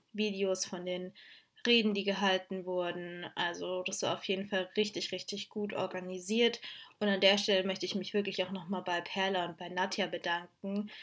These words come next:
ähm, die das wirklich super spontan gemacht haben. Und aus der Sache ist sowas Großes geworden. Ähm,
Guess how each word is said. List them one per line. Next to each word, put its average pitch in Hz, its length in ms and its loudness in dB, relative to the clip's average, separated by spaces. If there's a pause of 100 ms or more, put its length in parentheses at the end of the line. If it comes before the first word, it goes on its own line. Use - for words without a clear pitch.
(240)
ähm, 190 560 0 (720)
die 220 100 2
das 220 240 10
wirklich 262 340 4
super 285 280 6
spontan 220 640 0
gemacht 196 520 -2
haben. 190 520 0 (760)
Und 190 800 2 (600)
aus 208 220 6
der 190 140 6
Sache 202 300 2
ist - 200 6
sowas 220 340 2
Großes 220 520 0
geworden. 175 800 -4 (400)
Ähm, 185 600 0